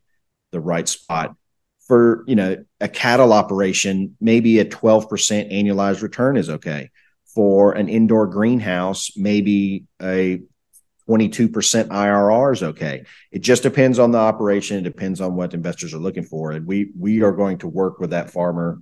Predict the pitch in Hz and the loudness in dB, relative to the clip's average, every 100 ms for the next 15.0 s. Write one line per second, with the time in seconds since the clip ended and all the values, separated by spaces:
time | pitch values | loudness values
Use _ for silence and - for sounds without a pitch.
0 | - 90 90 90 - 92 90 85 90 92 | -12 -6 -4 -4 -4 -4 -4 -8 -8 -8
1 | 90 - 85 85 80 78 _ _ _ _ | -6 -8 -6 -8 -8 -12 _ _ _ _
2 | - 80 76 - 101 98 - 92 87 87 | -14 -10 -10 -6 -4 -4 -4 -2 -4 -4
3 | 92 85 87 80 - 87 - - 87 73 | -4 -4 -4 -8 -12 -10 -8 -8 -6 -6
4 | 71 - 120 139 151 151 147 139 107 98 | -6 -4 2 4 4 4 4 4 0 0
5 | 95 - - - _ _ - - - 92 | -4 -4 -8 -14 _ _ -20 -14 -8 -4
6 | 85 98 - 92 90 90 - 92 90 92 | -2 -2 -2 -2 0 0 0 -4 -2 -2
7 | 90 85 - - - 87 85 92 - 90 | -2 -4 -8 -14 -16 -14 -12 -8 -6 -6
8 | 80 95 92 80 85 85 80 - - _ | -2 -2 -2 -6 -4 -2 -2 -4 -14 _
9 | _ 87 - 120 113 113 - 107 104 104 | _ -8 -2 0 2 2 2 2 2 2
10 | 101 92 85 107 110 95 85 104 98 85 | 2 2 0 0 -2 -6 -2 -2 -2 -4
11 | - 107 90 98 95 90 - 87 90 98 | -2 -2 2 2 2 -2 -6 -4 -2 0
12 | 101 101 104 104 98 98 92 - 101 95 | 0 0 0 0 0 0 -2 -2 -2 0
13 | 101 92 95 92 90 - 92 - - 82 | 0 0 0 -2 -4 -4 -4 -4 -8 -12
14 | - - 175 160 - 82 113 123 120 | -12 -12 -8 -6 -6 -2 2 4 4